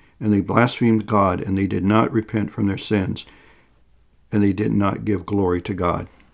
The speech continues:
Then the fifth angel poured out his bowl on the beast's throne, and his kingdom became dark. People gnawed their tongue because of the great pain.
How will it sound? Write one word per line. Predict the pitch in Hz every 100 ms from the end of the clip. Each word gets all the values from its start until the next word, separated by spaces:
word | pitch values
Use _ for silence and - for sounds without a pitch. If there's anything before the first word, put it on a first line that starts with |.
| _ _ _ _ _ _ _ _ _ _
Then | 135 135
the |
fifth | 131 165 165
angel | 131 117 117 110
poured | - 110 -
out | 107 104
his | 123 117
bowl | - 95 92 90 - _ _ _ _
on | 117 107
the | 95
beast's | 107 107 107 - - _ _ _ _
throne, | - 113 101 92 98 _ _ _ _ _ -
and | 110
his | 104 98
kingdom | - 127 110 98
became | 95 - 98
dark. | 92 95 90 - - _ _ _
People | 131 131 123
gnawed | 110 110 110 107
their | 107
tongue | 101 117 107 101
because | 92 - 110 104
of | 104
the | 87
great | 87 107 110 -
pain. | 104 92 87